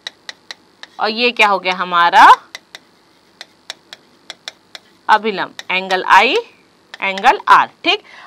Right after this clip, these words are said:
यहाँ अगर आपको ये पूछ रहे अपवर्तन के दो नियम, तो पहला नियम क्या है भाई? Sin I upon sin R is, uh, sin I upon sin R क्या होता है? अपवर्त-, एक क्या होता है?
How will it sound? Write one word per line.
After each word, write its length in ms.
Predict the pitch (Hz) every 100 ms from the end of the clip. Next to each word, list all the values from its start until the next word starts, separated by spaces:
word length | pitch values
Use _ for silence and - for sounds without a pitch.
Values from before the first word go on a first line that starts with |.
| -
यहाँ 160 | 262 262
अगर 180 | 269 311
आपको 240 | 302 320
ये 140 | 302
पूछ 180 | 349 359
रहे 100 | 311
अपवर्तन 460 | 294 294 269 294 311
के 100 | 330
दो 160 | 285
नियम, 260 | 311 330 330
तो 140 | 330
पहला 280 | - 233 277
नियम 240 | 311 320 330
क्या 120 | 349
है 80 | 302
भाई? 220 | 339 403 - - _ _ _ _ _ -
Sin 240 | 262 269
I 240 | 262 285 320
upon 200 | 302 302 294
sin 380 | 262 262 262 294
R 80 | 294
is, 220 | 254 233
uh, 100 | -
sin 300 | 247 247 254 -
I 240 | 240 277 381 240
upon 240 | 254 254 262
sin 340 | 240 240 247
R 60 | 285
क्या 120 | 277
होता 280 | 277 262 277
है? 260 | 302 427 466 _ _
अपवर्त-, 560 | 220 220 233 240 233 233 - -
एक 240 | 247 285 277
क्या 120 | 285
होता 280 | 269 269 285
है? 200 | 311